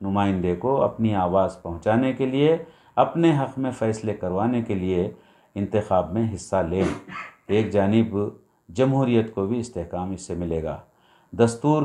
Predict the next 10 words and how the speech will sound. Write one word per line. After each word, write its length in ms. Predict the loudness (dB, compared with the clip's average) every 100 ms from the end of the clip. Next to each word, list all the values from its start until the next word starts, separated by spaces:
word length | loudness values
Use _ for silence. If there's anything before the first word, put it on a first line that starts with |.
| 0
के 100 | 0
दिए 260 | 4 4 4
हुए 200 | 2 0
जिम्मेदारियों 600 | 0 -2 2 2 4 2
को 120 | 2
निभाने 440 | 0 0 0 0 -2
के 200 | -4 -6 -6 -12 _ 0
तौर 240 | 0 2
पर 100 | -2
भी 240 | -2 -2